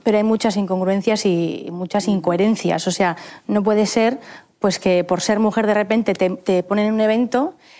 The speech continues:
pero luego tu trayectoria ni se conoce ni se valora e incluso igual en otro momento no se te va a dar opción a tocar en ese escenario. O sea, no, no puede ser que una cosa sí y la otra no. O sea, hay que valorar las profesiones, hay que valorar el trabajo de cada uno y si tú das la alternativa, dala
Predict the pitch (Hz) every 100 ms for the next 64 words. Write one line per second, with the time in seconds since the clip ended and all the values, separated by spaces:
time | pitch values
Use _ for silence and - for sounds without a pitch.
0 | - _ _ - 233 220 208 208 214 208
1 | 240 247 226 220 202 220 254 233 208 202
2 | 220 262 247 - 208 196 220 240 294 -
3 | - - 233 220 214 196 247 240 240 240
4 | 240 247 277 294 254 175 175 170 170 -
5 | 196 175 170 202 240 233 214 175 175 202
6 | - 175 208 240 - _ _ - - 233
7 | 247 285 302 320 311 294 277 240 202 190
8 | - 320 381 _ _ _ _ - 233 202
9 | 196 165 156 160 - 214 202 226 226 240
10 | 233 196 - 190 196 - 262 320 381 -
11 | - - - - 208 208 214 220 214 208
12 | 202 208 233 220 208 208 226 285 359 233
13 | 185 190 233 269 247 254 240 226 254 294
14 | 226 220 285